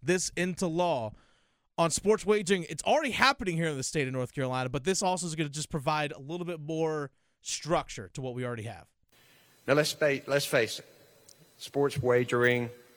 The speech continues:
Speaker 2: is already happening in our state.
Speaker 1: Mm-hmm.
Speaker 2: Surrounding states here and across the country are already taking advantage. And in fact, today in Vermont,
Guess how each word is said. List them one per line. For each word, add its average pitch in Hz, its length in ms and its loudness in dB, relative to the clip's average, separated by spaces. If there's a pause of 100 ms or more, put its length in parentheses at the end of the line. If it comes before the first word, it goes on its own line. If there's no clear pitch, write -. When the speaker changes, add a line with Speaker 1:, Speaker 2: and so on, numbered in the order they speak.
Speaker 2:
is 113 180 -6 (100)
already 117 580 2
happening 98 640 -2 (380)
in 107 160 -2
our 104 280 2
state. 92 420 -2
Speaker 1:
Mm-hmm. 95 380 -14 (640)
Speaker 2:
Surrounding 143 720 6
states 139 500 2
here 175 600 6 (440)
and 120 140 2
across 151 580 6
the 147 140 0
country 131 720 -4 (520)
are 127 200 2
already 139 640 10
taking 120 440 -2
advantage. 107 560 0
And 104 120 -2
in 107 80 -4
fact, 123 380 2 (300)
today 127 760 6
in 117 160 -6
Vermont, 117 540 4